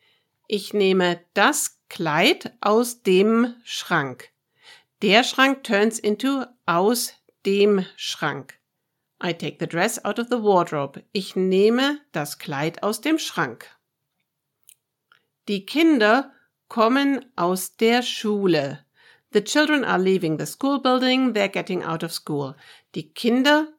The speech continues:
kommen aus der Schule. Die Schule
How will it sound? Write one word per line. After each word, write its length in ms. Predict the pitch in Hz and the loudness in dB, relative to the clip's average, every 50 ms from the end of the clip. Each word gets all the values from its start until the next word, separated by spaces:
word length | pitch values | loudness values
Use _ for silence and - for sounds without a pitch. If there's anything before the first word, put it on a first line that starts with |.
| _ _ - | _ _ -8
kommen 560 | - 220 208 208 233 240 254 269 247 - - - | -2 0 2 4 4 4 2 2 0 -2 -6 -6
aus 400 | - 175 175 180 185 202 196 - | -4 -2 0 0 0 -2 -4 -6
der 240 | - - 233 240 247 | -4 -2 0 0 0
Schule. 680 | 247 - - - - 175 160 160 151 143 139 139 156 - _ _ _ _ _ _ _ _ - - | -2 -4 -8 -6 -4 -2 -2 -2 -2 -4 -4 -8 -12 -16 _ _ _ _ _ _ _ _ -6 -2
Die 180 | 226 240 269 | 0 0 0
Schule 540 | 269 - - 302 277 277 269 262 277 285 285 | 0 -2 -4 -2 -2 0 2 2 2 0 -2